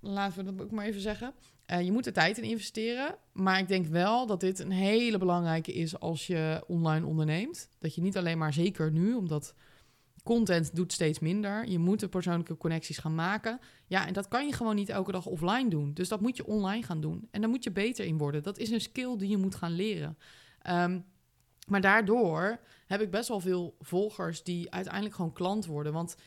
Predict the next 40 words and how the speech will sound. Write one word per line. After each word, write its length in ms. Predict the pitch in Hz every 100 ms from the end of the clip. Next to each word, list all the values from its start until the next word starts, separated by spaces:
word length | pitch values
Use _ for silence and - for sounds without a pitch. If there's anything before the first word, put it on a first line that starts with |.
| -
ik 160 | 185
ga 200 | - 196
vaak 260 | 196 190 190
ook 100 | 185
niet 180 | 202 190
op 100 | 180
zoek 160 | 202
naar 220 | 180 170 151
random 340 | 156 220 165
mensen, 340 | 147 151 -
maar 140 | 175 170
gewoon 200 | 190 180
mensen 260 | 175 185
die 120 | 170 180
mij 120 | 170
al 180 | 175 151
volgen. 440 | 147 226 233 151
Dat 120 | 151
ik 60 | 156
denk, 200 | 165 175
"Hey, 160 | 247
ik 100 | 220
heb 100 | 185
met 120 | 180 170
jou 220 | 180 185
eigenlijk 340 | 190 233 202
nog 80 | 170
helemaal 220 | 165 165
niet 120 | 165
goed 200 | - 165
een 80 | 165
connectie 420 | - 151 180 -
kunnen 240 | - 143 139
leggen. 380 | 139 - 156 233 - -
Je 140 | - 147
volgt 300 | - 233 -
me 80 | 135
al 160 | 143
heel 180 | 135 139
lang. 300 | 135 143